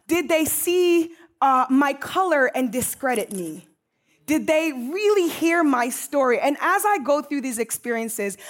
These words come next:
I'm certain I'm not the only one, right? Like, I'm certain I'm not the only one that has this sense or, like, has had this experience of feeling dehumanized, whether it's by the words of someone or the silence of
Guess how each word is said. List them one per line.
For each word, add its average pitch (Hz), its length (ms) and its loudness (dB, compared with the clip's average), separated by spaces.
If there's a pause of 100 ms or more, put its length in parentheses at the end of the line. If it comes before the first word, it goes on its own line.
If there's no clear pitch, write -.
(140)
I'm 294 240 0
certain 349 500 -2
I'm 262 280 2
not 285 260 0
the 262 200 -8
only 226 360 -2
one, 180 540 -6 (480)
right? 240 200 0
Like, 254 140 2
I'm 277 160 0
certain - 340 0
I'm 320 140 2
not 294 220 0
the 294 160 -6
only 269 300 0
one 233 260 0
that 226 120 0
has 214 380 -4 (240)
this 277 220 -2
sense 330 400 0
or, 285 100 4
like, 254 160 2
has 285 380 -2 (180)
had 330 300 0
this 330 180 -4
experience 285 920 -2
of 247 140 -2
feeling 294 680 0
dehumanized, 226 1160 -4 (460)
whether 277 320 2
it's 302 120 -6
by 269 220 2
the 269 160 0
words 294 680 2
of 262 180 -2
someone 202 880 -2 (280)
or 277 180 2
the 240 120 -2
silence 247 720 -2
of 202 140 -2